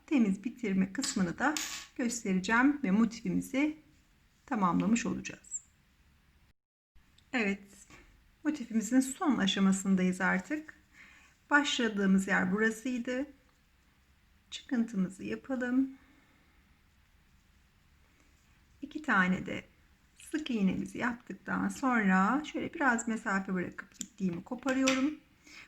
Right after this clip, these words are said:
Burada bu kabartmalı bir motif. Direkt kabartmalı kısmından sakın ütünüzü değdirmeyin. Gerekirse böyle bolca buhar vererek düzeltin.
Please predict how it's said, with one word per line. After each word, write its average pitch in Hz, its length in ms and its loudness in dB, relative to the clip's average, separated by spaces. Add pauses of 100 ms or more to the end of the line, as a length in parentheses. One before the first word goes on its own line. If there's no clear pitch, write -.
(180)
Burada 339 280 2
bu 254 80 -4
kabartmalı 240 680 0
bir 226 60 4
motif. 208 580 0
Direkt 311 300 0
kabartmalı 233 600 4
kısmından 214 500 0
sakın 262 420 2 (120)
ütünüzü 220 480 0
değdirmeyin. 190 840 4
Gerekirse 262 640 0
böyle 233 180 0 (180)
bolca 233 440 2
buhar 196 340 4
vererek 180 440 0
düzeltin. 226 800 0